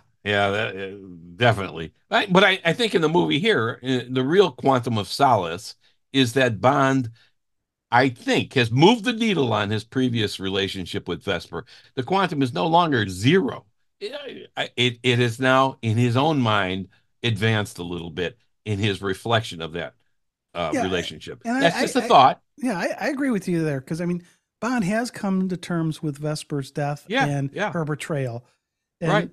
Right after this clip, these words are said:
Speaker 2: the fact that he doesn't kill Yusuf at the end
Speaker 1: Yes.
Speaker 2: was showing that he had reached a modicum or a quantum of solace
Speaker 1: There you go.
Speaker 2: over her death.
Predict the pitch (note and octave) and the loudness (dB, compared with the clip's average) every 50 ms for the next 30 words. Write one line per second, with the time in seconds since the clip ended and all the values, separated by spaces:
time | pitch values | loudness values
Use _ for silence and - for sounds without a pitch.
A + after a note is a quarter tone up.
0 | _ - F3 E3+ - - - G#3 A#3 C4+ - - B3+ G3+ E3 G3+ G3 F3 F3 - | _ -8 -8 -8 -6 -6 -6 -4 -4 -4 -4 -4 -6 -4 -2 -4 -4 -4 -4 -4
1 | F3+ G3 G3 G3+ G3+ G3 - - - F#3+ F3 E3 D#3+ D#3 E3+ G#3 A#3 - - E3 | -6 -4 -4 -4 -6 -6 -8 -8 -6 -4 -4 -2 -2 -2 -2 -2 -4 -4 -6 -6
2 | C#3+ B2+ - - D#3+ C#3 - D#3 D3+ - - F#3+ B3 D4 F3+ C#3+ C3+ C#3 C#3+ _ | -6 -8 -8 -12 -14 -12 -12 -12 -14 -10 -6 -4 -2 -2 -2 -2 -4 -6 -8 _
3 | _ _ _ _ _ _ _ - F2+ F2+ D#2+ A#2+ D#3 F#3+ - - - - G#3 G3 | _ _ _ _ _ _ _ -8 -6 -6 -6 -6 -6 -8 -6 -6 -4 -4 -2 -2
4 | F#3+ F#3 F#3 E3+ E3+ E3+ E3 - - G3+ G3 D#3+ D3+ F#3 F#3+ G#3 A3+ A3 G#3 G3 | 0 0 0 0 -2 -4 -6 -6 -6 -4 -4 -4 -4 -4 -2 -2 -2 -2 -4 -4
5 | E3 D#3+ D#3 D3+ C#3+ - - - - _ _ _ _ _ _ _ _ _ _ _ | -4 -2 -2 -2 -4 -6 -10 -20 -20 _ _ _ _ _ _ _ _ _ _ _
6 | _ _ - D#3+ C#3+ C#3 C#3+ C#3+ C#3+ D3 C#3+ C#3+ - - C3+ C3+ C#3+ C#3 C#3 C#3+ | _ _ -8 -6 -4 -2 -2 -2 -2 -2 -4 -6 -6 -4 -4 -4 -2 -4 -6 -6
7 | - - D3 C#3+ C#3+ C#3 - C#3 C3+ - - D3 C3+ - - - D3+ C#3 C3 C3+ | -6 -6 -4 -4 -4 -4 -4 -6 -8 -6 -6 -6 -6 -4 -4 -4 -2 -2 0 -2
8 | C#3 C3+ - - E3+ G#3 G3+ G3+ B3+ C4 D#3+ D#3 D3 D#3 D#3 C#3+ D#3 D#3 E3 E3+ | -2 -2 -2 -2 -2 -2 -2 -2 -2 -2 0 -2 -2 -2 -2 -2 -2 -2 -2 -2
9 | C#3 A#2 - - | -4 -4 -8 -16